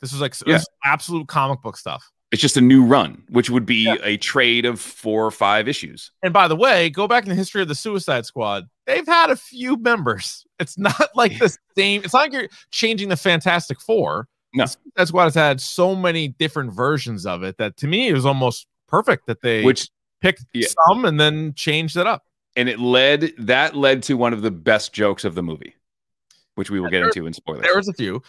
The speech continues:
Speaker 1: Uh, so again, I would consider it slightly more of a sequel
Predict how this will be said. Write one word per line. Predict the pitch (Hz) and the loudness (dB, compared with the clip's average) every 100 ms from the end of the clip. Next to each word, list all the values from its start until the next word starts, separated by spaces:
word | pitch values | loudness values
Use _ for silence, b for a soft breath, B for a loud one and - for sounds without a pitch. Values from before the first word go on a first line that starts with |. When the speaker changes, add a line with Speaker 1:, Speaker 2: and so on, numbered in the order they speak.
| b b | b b
Speaker 1:
Uh, | 156 151 151 | 2 4 2
so | - 214 | 2 2
again, | 208 214 156 160 | 4 2 0 2
I | 175 196 233 254 - - | 4 4 2 -2 -8 -12
would | 165 196 220 190 | -10 -2 -2 -4
consider | - 175 - - 185 180 175 | -10 -8 -8 -6 -4 -2 0
it | 170 - - - - _ _ _ _ _ _ _ _ _ | 0 -2 -10 -14 -16 _ _ _ _ _ _ _ _ _
slightly | - - - 208 214 233 | -14 -10 -2 0 0 -2
more | 196 190 190 | -2 0 2
of | 185 151 | 2 4
a | 147 135 127 | 2 0 -4
sequel | - - - 175 160 139 120 104 117 | -10 -12 -8 -6 -6 -4 -4 -2 -4